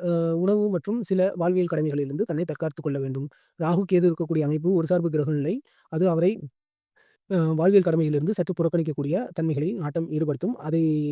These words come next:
சார்ந்து இவர் தன்னை வாழ்வியல் கட்டமைப்புக்குள் தன்னை செலுத்திக் கொள்ளும் பொழுது அனைத்து பிரச்சனைகளையும் சரி செய்து இவர் நிச்சயமாக வாழ்வில் எல்லா வளமும் புகழும் பெற்று நீண்ட ஆயுளுடன்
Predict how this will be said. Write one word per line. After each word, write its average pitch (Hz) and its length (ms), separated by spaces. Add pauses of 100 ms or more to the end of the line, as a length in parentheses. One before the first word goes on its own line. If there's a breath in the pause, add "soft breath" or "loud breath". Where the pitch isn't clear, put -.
(460 soft breath)
சார்ந்து 202 440
இவர் 185 220 (220)
தன்னை 175 260
வாழ்வியல் 175 360
கட்டமைப்புக்குள் 156 580 (640)
தன்னை 170 180
செலுத்திக் 190 260
கொள்ளும் 165 160
பொழுது 143 220 (120)
அனைத்து 170 280
பிரச்சனைகளையும் 170 380
சரி 156 140
செய்து 156 280
இவர் 165 180
நிச்சயமாக 160 420
வாழ்வில் 156 340 (260)
எல்லா 160 240
வளமும் 156 260
புகழும் 147 220
பெற்று 175 280
நீண்ட 165 280
ஆயுளுடன் 143 320